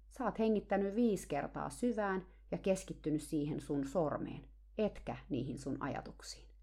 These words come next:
Sitten sä voit lähteä sen sormen kanssa vaikka takaisinpäin, jos haluat, ja mennä edes takaisin niin monta kertaa, kun on tarpeen. Mä uskon, että joskus hevosten oikeasti aika rankkaa olla meidän kanssa,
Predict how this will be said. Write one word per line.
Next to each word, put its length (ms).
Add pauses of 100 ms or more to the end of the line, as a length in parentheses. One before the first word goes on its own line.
(280)
Sitten 280
sä 140
voit 180
lähteä 300
sen 200
sormen 360
kanssa 300
vaikka 200
takaisinpäin, 720
jos 120
haluat, 440
ja 140
mennä 260
edes 240
takaisin 500
niin 200
monta 220
kertaa, 520 (160)
kun 160
on 120
tarpeen. 520 (420)
Mä 140
uskon, 460
että 160
joskus 340
hevosten 460
oikeasti 560
aika 260
rankkaa 500
olla 260
meidän 280
kanssa, 440